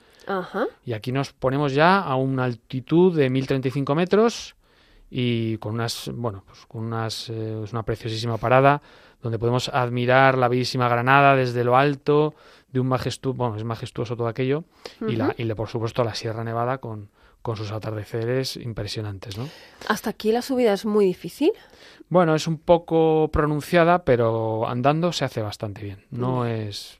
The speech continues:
Speaker 2: no es demasiado complicado.
Speaker 1: Bien, bien.
Speaker 2: Bueno, aquí ya hemos llegado al kilómetro cinco y medio, más o menos, del recorrido.
Speaker 1: Ujú.
Speaker 2: A partir de aquí, pues ya solo te,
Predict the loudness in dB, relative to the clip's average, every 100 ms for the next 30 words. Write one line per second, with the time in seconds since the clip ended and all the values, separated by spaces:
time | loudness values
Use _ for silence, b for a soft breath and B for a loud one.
0 | -18 -16 -14 -10 -8 -8 -8 -8 -8 -10
1 | -14 -18 -20 _ -12 -8 -8 -8 -14 -20
2 | b b b b b b b b b b
3 | b b _ _ _ 2 2 4 2 4
4 | 2 4 4 4 4 2 -2 0 2 4
5 | 6 6 4 2 0 0 4 4 6 6
6 | 4 2 2 2 2 2 2 4 6 8
7 | 6 0 B B B B -8 -2 4 4
8 | 6 4 2 2 0 2 2 0 -2 0
9 | 0 -2